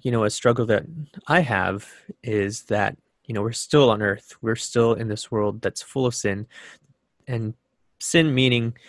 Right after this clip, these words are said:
we do things that separate us from God. And so there's always this desire to choose to do s-, things that are contrary to what God wants. And so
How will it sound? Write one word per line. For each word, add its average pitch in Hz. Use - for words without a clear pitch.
we 123
do 131
things 113
that -
separate 107
us 101
from 98
God. 98
And 107
so 104
there's 110
always 123
this 113
desire 104
to 98
choose 107
to -
do 113
s-, -
things 113
that 107
are 98
contrary 101
to -
what 98
God 95
wants. -
And 110
so 98